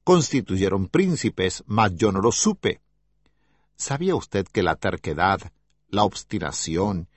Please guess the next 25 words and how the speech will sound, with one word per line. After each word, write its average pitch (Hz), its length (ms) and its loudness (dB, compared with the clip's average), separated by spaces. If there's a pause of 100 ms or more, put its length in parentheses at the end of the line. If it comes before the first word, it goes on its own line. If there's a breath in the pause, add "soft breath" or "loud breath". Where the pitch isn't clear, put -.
(340 soft breath)
y 127 100 0
la 123 300 0
arbitrariedad 95 1120 0 (100)
nos 92 300 -2
quitan 120 400 -4
la 95 80 2
oportunidad 90 680 -2
de 98 80 -2
escuchar 107 500 -4
y 107 80 0
entender 85 440 -4
al 87 120 -2
Señor? 104 500 -2 (880)
Recordemos 165 640 -2
a 95 40 2
Abraham, 85 460 -2 (480 soft breath)
sobre 117 320 -2
el 107 120 0
cual 139 220 0
se 113 160 0
dice 104 280 -2
en 90 100 -2
Génesis 95 500 -2
dieciséis 92 640 -4
dieciséis 87 760 -4